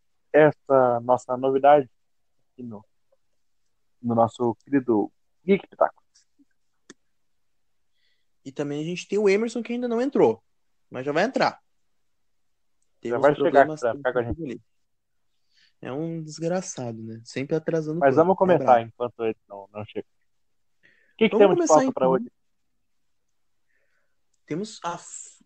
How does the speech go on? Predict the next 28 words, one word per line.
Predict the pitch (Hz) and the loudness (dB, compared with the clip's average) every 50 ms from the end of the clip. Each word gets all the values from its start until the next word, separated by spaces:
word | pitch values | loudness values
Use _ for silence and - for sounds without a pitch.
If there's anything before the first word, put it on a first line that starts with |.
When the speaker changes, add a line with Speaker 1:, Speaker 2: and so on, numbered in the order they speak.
| _ _ - | _ _ -12
Speaker 2:
vazou | 123 131 135 135 - 156 | -6 -4 -4 -2 0 0
a | 156 156 | 0 0
foto | - - - - - - - - 160 | -2 -6 0 4 4 4 4 2 -4
de | 156 | -6
uma | 160 160 | -6 -4
quarta, | - - 160 160 160 - | 0 2 2 2 2 0
da, | - 127 143 147 - - - | -2 0 2 2 2 0 -2
uma | 180 233 147 277 | -2 0 2 4
das | 269 233 220 - | 4 4 2 2
fotos | - 165 165 202 - - - | 4 6 6 6 6 2 0
da | 170 165 | 0 0
quarta | - - 160 175 214 - 254 | 4 6 6 6 6 4 0
temporada | - 233 220 220 202 160 139 147 185 214 | -6 -8 -8 -6 -6 -6 -4 -6 -6 -8
de | 175 160 | -12 -16
Stranger | 160 - - 147 143 139 135 131 - | -16 -16 -14 -10 -8 -8 -10 -10 -10
Things | 131 135 196 254 - - - _ _ _ _ _ _ _ _ _ _ _ _ _ _ _ - | -10 -12 -12 -12 -16 -20 -20 _ _ _ _ _ _ _ _ _ _ _ _ _ _ _ -10
e | 170 180 180 185 190 190 196 196 196 196 _ _ _ _ _ _ _ _ _ _ - - - _ _ | -8 -8 -6 -6 -6 -6 -6 -6 -6 -8 _ _ _ _ _ _ _ _ _ _ -20 -20 -20 _ _
que | - - 240 | -6 -4 -4
diz | 226 - 247 277 - | -2 0 -2 -2 0
sobre | - 320 311 277 277 285 277 277 294 - - | 0 0 0 2 2 2 2 2 2 0 -2
uma | 220 254 294 330 320 | -4 -2 0 -2 -2
profissão | - - 311 311 - - 311 - - 240 220 247 339 381 381 - _ _ - | 0 0 0 2 2 0 -2 0 2 4 4 4 4 2 0 -2 _ _ -4
que | - - 302 | 0 0 2
o | 254 | 6
Justin | - 240 220 233 - - - 277 262 | 10 10 10 10 8 6 2 4 6
vai | 247 240 254 | 6 6 6
fa-, | - 302 - - | 4 0 -2 2
vai, | 180 196 208 254 | 4 4 6 6